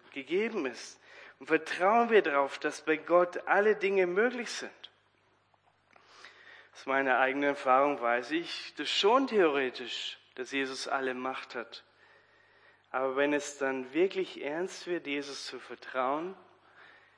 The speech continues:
dann gehe ich wie Petrus auf dem Wasser unter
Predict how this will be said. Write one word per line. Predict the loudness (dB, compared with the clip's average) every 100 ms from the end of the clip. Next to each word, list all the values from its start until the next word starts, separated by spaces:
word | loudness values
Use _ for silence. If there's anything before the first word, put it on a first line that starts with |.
| _ _ _ _
dann | -10 -8
gehe | -4 -2
ich | -2 -4
wie | -6
Petrus | -6 -4 -4 -6 -8 -6
auf | -6 -6
dem | -6 -8 -4
Wasser | -4 -4 -6 -6
unter | -6 -8 -14